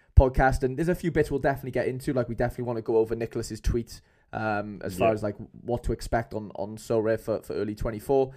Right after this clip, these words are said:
Speaker 1: Um, there's, you know, there's a few new teams out and stuff. You know, just, there's just generic stuff that's been happening over the coup-, you know, the last couple of weeks. S O five wise, there's not much been going on as their Feder, to be honest. Like, you know, there's been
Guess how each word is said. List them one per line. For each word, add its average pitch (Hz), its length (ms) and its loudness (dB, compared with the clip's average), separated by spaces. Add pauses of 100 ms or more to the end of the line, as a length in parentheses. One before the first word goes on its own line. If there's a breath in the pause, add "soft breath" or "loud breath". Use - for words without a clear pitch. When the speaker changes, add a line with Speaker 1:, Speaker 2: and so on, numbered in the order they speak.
(440 soft breath)
Speaker 1:
Um, 110 440 -2
there's, 113 180 -4
you 90 80 -12
know, 101 60 -8
there's 98 160 -8
a 110 40 -4
few - 140 -8
new 110 120 -6
teams 110 300 -4
out 92 120 0
and 117 80 -8
stuff. 131 200 -4
You 160 100 -2
know, 107 120 -2
just, 180 200 0 (100)
there's 202 160 2
just 185 180 -6
generic 143 400 0
stuff 117 280 -4
that's 110 180 -6
been 113 160 -6
happening 110 300 -2
over 95 120 -4
the 90 60 -12
coup-, - 260 -8
you 95 80 -12
know, 85 60 -12
the 92 80 -6
last 95 240 -2
couple - 180 -10
of 104 80 -10
weeks. 117 280 -2 (480 soft breath)
S 185 180 6
O 196 60 6
five 180 280 6
wise, 185 280 6
there's 202 100 0
not 196 160 2
much 165 160 2
been 135 160 -2
going 120 180 2
on 104 140 -2
as 95 100 -6
their 101 140 -4
Feder, 98 240 -2
to - 140 -8
be 95 100 -4
honest. 95 300 -4
Like, 104 180 -2
you 120 60 -4
know, 101 60 -4
there's 110 120 -2
been 113 320 -6